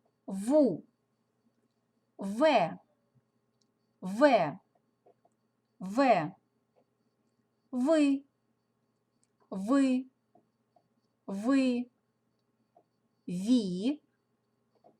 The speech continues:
Ві. Ві. І останній на сьогодні слог — це слог вя. Вя.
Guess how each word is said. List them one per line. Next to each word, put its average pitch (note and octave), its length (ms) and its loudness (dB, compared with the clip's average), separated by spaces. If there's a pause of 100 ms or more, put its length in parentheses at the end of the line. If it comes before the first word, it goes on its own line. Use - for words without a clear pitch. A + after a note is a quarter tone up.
(120)
Ві. F#3+ 720 -4 (960)
Ві. F3+ 680 -6 (600)
І F#4 80 -2
останній F#3 580 -2
на E3+ 140 -4
сьогодні G3+ 480 -2
слог — A#4 420 0 (180)
це A#4 320 -4
слог A#3 540 0 (580)
вя. A#3+ 540 4 (1120)
Вя. A3 640 0